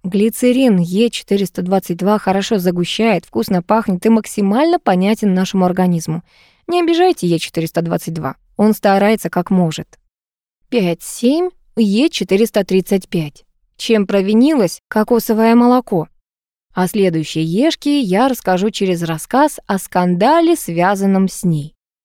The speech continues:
Есть популярная тайская марка кокосового молока Аройде. Она достаточно известна и раскручена.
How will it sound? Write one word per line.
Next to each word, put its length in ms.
Есть 440
популярная 680
тайская 460
марка 380
кокосового 640
молока 560
Аройде. 680
Она 360
достаточно 680
известна 480
и 40
раскручена. 680